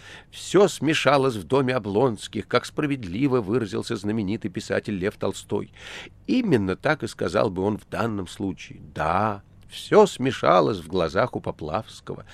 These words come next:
и Поплавский полетел вниз по лестнице, держа в руке паспорт. Оставшийся наверху Азазелло вмиг обглодал куриную ногу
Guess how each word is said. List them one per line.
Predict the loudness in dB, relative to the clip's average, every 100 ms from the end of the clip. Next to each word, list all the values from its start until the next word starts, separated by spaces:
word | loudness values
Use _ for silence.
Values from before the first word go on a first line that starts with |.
| -18 -12
и | -4
Поплавский | -2 -2 2 2 2 -4 -6
полетел | -4 -4 0 0
вниз | 0 0 0 0 -4
по |
лестнице, | 0 0 0 -6 -10 -10 -14 -16 0
держа | 0 6 8
в | 8
руке | 4 2 0
паспорт. | 2 2 2 0 -12 -10 -10 -10 -18 -16 -14 -12
Оставшийся | -14 0 2 2 -2 -4 -2
наверху | -2 0 0
Азазелло | 0 0 -2 -4 -2 -4
вмиг | -2 2 2 4
обглодал | 0 0 0 2 2 0
куриную | 0 0 0 -2 0
ногу | 2 2 0